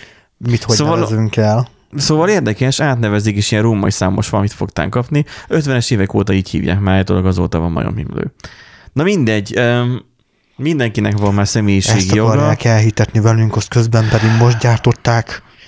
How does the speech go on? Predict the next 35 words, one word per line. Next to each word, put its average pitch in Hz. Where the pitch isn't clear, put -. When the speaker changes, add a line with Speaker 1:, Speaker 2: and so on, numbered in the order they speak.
Speaker 1:
Bill 127
Gatesnek 113
a 110
izéjében, 104
a 101
teknőjében, 104
ott, -
ott -
teremtették 113
meg 107
a 101
majomhimlőt. 101
Speaker 2:
Na, 98
Speaker 1:
A -
Speaker 2:
a 110
hírünk 135
Speaker 1:
nappaliban. 127
Speaker 2:
az 131
arról 120
szól, 107
hogy 101
hatalmas 101
károkat 98
okoz 101
egy 101
idős 107
férfinek, 101
hogy 107
folyton 165
Speaker 1:
Ö. -
Speaker 2:
influencerek 104
fotóznak 104
a 107
háza 104
előtt. -